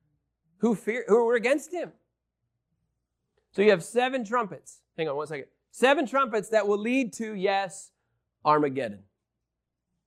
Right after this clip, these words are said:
Armageddon has not happened yet.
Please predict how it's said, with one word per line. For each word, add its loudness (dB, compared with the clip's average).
Armageddon 8
has -4
not 0
happened -6
yet. -2